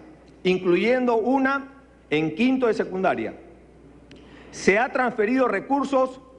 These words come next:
por cerca de trescientos cincuenta millones de nuevos soles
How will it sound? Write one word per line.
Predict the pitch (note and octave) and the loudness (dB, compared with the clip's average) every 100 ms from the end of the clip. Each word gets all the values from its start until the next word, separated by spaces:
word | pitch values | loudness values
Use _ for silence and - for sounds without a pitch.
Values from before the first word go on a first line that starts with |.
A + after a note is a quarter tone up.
| - - | -20 -4
por | E3+ E3+ | -2 0
cerca | B3 B3+ B3 | 0 0 0
de | G#3 G3 | -2 -2
trescientos | F#3+ F#3 C4 C4+ A#3+ - | -4 -2 0 0 -2 -2
cincuenta | G3 B3 B3+ B3 | -2 0 2 0
millones | G#3 F#3 A#3 B3 A#3 - | 0 0 0 2 -2 -2
de | E3+ - | -6 -2
nuevos | G#3+ A#3 A3 | 0 2 0
soles | C4 B3+ B3 B3 | 0 0 0 -2